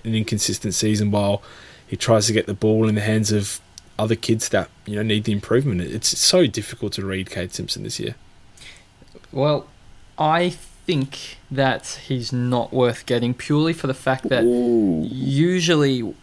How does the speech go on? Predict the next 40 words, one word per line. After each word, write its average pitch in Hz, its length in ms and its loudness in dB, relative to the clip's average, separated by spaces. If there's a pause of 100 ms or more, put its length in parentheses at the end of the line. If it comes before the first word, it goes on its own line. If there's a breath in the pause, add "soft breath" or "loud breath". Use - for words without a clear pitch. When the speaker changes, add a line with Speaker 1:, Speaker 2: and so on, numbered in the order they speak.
(120)
Speaker 2:
he 143 240 2
has 135 560 0
these 131 240 0
poor 127 320 2
games, 120 420 -2
but 120 160 0
he 127 160 -2
also 139 420 0
has 120 360 0
these 117 260 -6
massive 123 580 -2
games. 175 340 -2
He, 143 220 -2 (280 loud breath)
he's 139 200 0
not 135 340 0 (600)
generally 147 580 2
someone 123 640 -2 (380)
that 117 160 2
is 120 160 -2
gonna 120 220 0
just - 240 -4
score, 117 440 2 (400)
like, 120 160 -6
a 113 60 -6
hundred. 127 400 0
I 131 60 -2
think 127 220 -4
he, 131 300 -4
he 131 180 -2
scored, 120 360 -2
what, - 160 -4
seven 120 400 0
scores 120 340 -2
above 117 200 2
a 113 40 -2
hundred 123 340 -4
and 117 100 -6
twenty 123 360 -4
last 127 280 0
season, 156 320 0